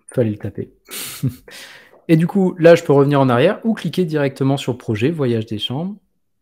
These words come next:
On l'ouvre en grand. Et là, vous pouvez voir que toutes les notes qui sont, euh, qui sont agrégées là, fantastique, et qui apparaissent ici.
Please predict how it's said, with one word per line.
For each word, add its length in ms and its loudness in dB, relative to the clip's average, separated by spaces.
On 140 -4
l'ouvre 240 -6
en 80 -6
grand. 500 -10
Et 100 -2
là, 120 6
vous 60 4
pouvez 220 -2
voir 220 -6
que 100 -6
toutes 280 -10
les 100 -2
notes 440 -6
qui 140 -12
sont, 420 -6
euh, 140 -4
qui 140 -14
sont 200 -4
agrégées 420 -4
là, 300 -10
fantastique, 840 -14
et 100 -4
qui 140 -2
apparaissent 420 -4
ici. 280 -20